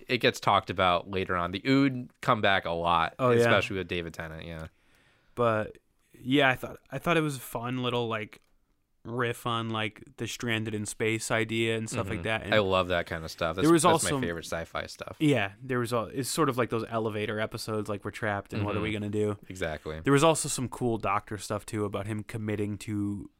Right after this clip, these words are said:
Speaker 2: going down the hole.
Speaker 1: Yeah,
Speaker 2: And
Speaker 1: yeah.
Speaker 2: how when you're, like, standing on the precipice and you feel like you should jump and all this stuff.
Speaker 1: And he just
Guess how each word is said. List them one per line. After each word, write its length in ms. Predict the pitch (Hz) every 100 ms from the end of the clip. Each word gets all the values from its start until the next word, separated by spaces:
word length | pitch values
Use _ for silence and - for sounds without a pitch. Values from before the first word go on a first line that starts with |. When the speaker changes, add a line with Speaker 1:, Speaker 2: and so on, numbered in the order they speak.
| 135
Speaker 2:
going 320 | 113 104 104
down 220 | 98 101
the 60 | 101
hole. 440 | 104 107 107 110 _ -
Speaker 1:
Yeah, 460 | 98 92 87 87
Speaker 2:
And 80 | 87
Speaker 1:
yeah. 200 | 90 90
Speaker 2:
how 80 | 87
when 80 | 87
you're, 100 | 110
like, 220 | 104 107
standing 340 | - 110 107
on 80 | 104
the 80 | 101
precipice 600 | - 107 - 104 101 -
and 520 | 104 101 101 98 - -
you 140 | 104
feel 260 | 98 - 104
like 220 | 101 95
you 60 | 107
should 180 | - 104
jump 340 | 104 101 101
and 80 | 98
all 100 | 104
this 160 | 104 104
stuff. 400 | - 107 101 - _ _ _ -
Speaker 1:
And 100 | 87
he 60 |
just 580 | 80 82 - - - -